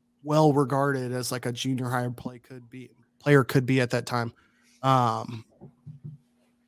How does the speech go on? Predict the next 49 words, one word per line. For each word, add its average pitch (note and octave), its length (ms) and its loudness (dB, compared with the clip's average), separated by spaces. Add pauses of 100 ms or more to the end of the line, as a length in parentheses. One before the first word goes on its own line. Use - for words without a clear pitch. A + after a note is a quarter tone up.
(840)
I D#3 260 8
had D#3 200 8
the D#3 100 6
opportunity C#3+ 420 4
to C3 60 -2
kind C#3+ 160 0
of B2 100 -6
pick D3+ 220 -4
which C#3+ 160 -2
high C#3 160 0
school B2 240 -4
I A#2 60 -8
went A#2 200 -10 (380)
to, A#2 180 -20 (360)
and C3+ 120 4
I C3+ 60 6
ended C#3+ 160 8
up D3 140 6
at C3+ 120 6
Lamar. B2+ 480 4
I've B2+ 160 0
got C3 80 4
to A#2 60 -4
take B2 180 -4
these A#2 120 -6
headphones A#2 360 -2
off, A#2 180 0
otherwise A#2+ 260 -4
I'm B2 100 -4
keep - 180 -8
stut-, A#2+ 400 -2
stuttering. A#2+ 380 0 (640)
Ended E3 120 10
up E3+ 120 8
at D#3 80 8
Lamar C#3+ 240 8
High C3+ 120 6
School B2+ 220 2
in B2 60 4
Arlington, A#2 500 0 (400)
and C#3 460 4
this D3 180 2
was, C#3+ 160 0
what, B2+ 180 0
two - 160 0
thousand, C#3 640 4
two B2+ 160 -2
thousand A#2+ 540 0
one, B2+ 320 0